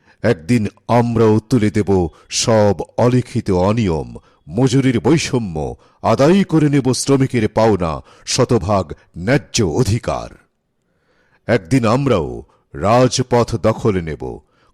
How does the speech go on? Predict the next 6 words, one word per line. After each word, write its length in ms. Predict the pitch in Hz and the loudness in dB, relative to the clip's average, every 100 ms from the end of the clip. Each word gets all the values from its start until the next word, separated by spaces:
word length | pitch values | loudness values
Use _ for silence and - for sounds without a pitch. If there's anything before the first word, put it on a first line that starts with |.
| 67 | -4
গলা 400 | 120 120 120 101 | 0 2 2 2
ফাটিয়ে 680 | - - 131 - 127 90 78 | -2 -2 -2 0 0 0 -2
রাজপথ 720 | 95 123 127 131 - 127 - - - | 2 2 2 0 0 -2 -2 -8 -4
কাঁপিয়ে 480 | 131 - 156 95 76 | -4 -2 -2 -2 -4
স্লোগান 540 | - 170 160 160 120 | 0 0 2 0 -2
দেব, 360 | 101 80 67 | -4 -4 -10